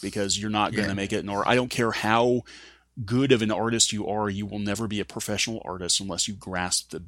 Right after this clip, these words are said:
Speaker 1: the business side of it. And
Speaker 2: Mm-hmm.
Speaker 1: unfortunately, a lot of, uh, creatives just don't, don't get that. And I think that's really what,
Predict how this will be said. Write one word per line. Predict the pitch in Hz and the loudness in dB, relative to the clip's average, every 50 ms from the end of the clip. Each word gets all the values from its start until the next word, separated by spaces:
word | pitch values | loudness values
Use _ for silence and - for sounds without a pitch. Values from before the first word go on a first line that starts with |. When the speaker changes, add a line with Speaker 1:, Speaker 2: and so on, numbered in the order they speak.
| - - | -10 -10
Speaker 1:
the | 101 | -8
business | 98 98 147 - - 123 95 | 0 4 6 6 6 6 6
side | - - 90 90 85 | 4 4 2 0 -2
of | 85 95 | -2 -4
it. | 90 - - | -4 -4 -2
And | 101 101 | -2 -2
Speaker 2:
Mm-hmm. | 98 | -2
Speaker 1:
unfortunately, | 95 85 85 123 117 - 143 - 101 101 | -2 -4 -4 -4 -4 -4 -4 -4 -4 -4
a | 95 95 | -4 -4
lot | 95 90 92 98 101 | -4 -4 -2 -2 0
of, | 101 101 104 101 95 - - - - - - - - - - | 0 -2 -2 -4 -8 -12 -14 -18 -20 -20 -20 -20 -20 -8 -2
uh, | 90 101 101 | 0 0 0
creatives | - - - 110 107 123 139 120 95 | 0 -2 -2 0 2 2 2 2 0
just | 87 - 95 - - 95 87 | 0 0 0 0 -2 -2 -4
don't, | - 101 95 98 95 90 - - - - - - _ _ _ _ _ _ _ _ _ _ _ _ _ 113 | -4 -4 -2 -4 -4 -2 -2 -2 -2 -2 -6 -14 _ _ _ _ _ _ _ _ _ _ _ _ _ -6
don't | 98 113 104 98 - - 92 85 | -4 -2 -2 -2 -4 -6 -4 -2
get | 104 98 - - | -2 -2 0 2
that. | 127 143 165 165 131 - - - | 2 2 2 2 -2 -6 -4 0
And | 113 | 2
I | 110 110 | 2 2
think | - 127 127 | 2 2 2
that's | 120 113 104 - - | 2 2 2 2 0
really | 113 110 120 117 117 113 | 0 -2 0 0 0 0
what, | 104 98 92 95 95 92 87 | 0 -2 -4 -2 -2 -2 -2